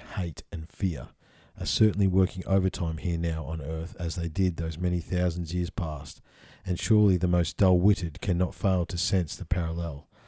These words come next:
The churches of worship to God are being torn down and destroyed by the mad dialectics from the north,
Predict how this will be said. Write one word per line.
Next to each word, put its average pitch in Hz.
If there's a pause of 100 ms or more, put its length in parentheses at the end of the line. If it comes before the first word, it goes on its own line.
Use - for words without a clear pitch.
(420)
The 92
churches 104
of 82
worship 95
to 95
God 87
are 82
being 82
torn 98
down 87
and 82
destroyed 85
by 82
the 82
mad 87 (360)
dialectics 87
from 87
the 85
north, 87